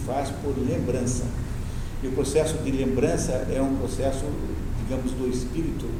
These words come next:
e do intelecto. E é por isso que quando eu sei o nome de uma coisa, não obrigatoriamente eu sei o que ela está me dizendo.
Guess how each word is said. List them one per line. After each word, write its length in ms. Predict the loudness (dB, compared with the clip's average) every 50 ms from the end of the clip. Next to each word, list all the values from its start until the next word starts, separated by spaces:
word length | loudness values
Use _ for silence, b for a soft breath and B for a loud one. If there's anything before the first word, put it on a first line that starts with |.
| -2 -2
e 60 | -2 -2
do 180 | -2 0 0
intelecto. 600 | 0 0 0 0 2 2 2 2 0 0 -2 -4 -4 -4 -4 -4 B B B B B B B B B B B 0
E 60 | 0
é 60 | 0 2
por 160 | 2 0 0
isso 200 | 0 0 0 0
que 80 | -2
quando 340 | -2 0 0 0 0 0 2
eu 340 | 4 6 6 6 4 4 2 0 0 -2
sei 380 | -2 -2 0 2 4 4 4 4
o 60 | 4
nome 260 | 4 2 2 2 0
de 80 | 0 0
uma 120 | -2 -2 -2 0 2
coisa, 320 | 2 2 2 2 0 -2 -2 -4 -4 -4 -2 0
não 260 | 0 2 2 2 2
obrigatoriamente 840 | 2 2 2 4 4 2 2 2 2 2 2 2 2 2 2 2 0
eu 60 | -2
sei 400 | -2 0 0 0 0 2 0 -2 -2
o 80 | -4 -4
que 140 | -2 -2
ela 160 | 0 0 0 0
está 460 | 0 0 0 2 2 2 2 0 -2 -2
me 80 | -2
dizendo. 560 | -2 -2 -2 -2 0 0 0 -2 -2 -2 -2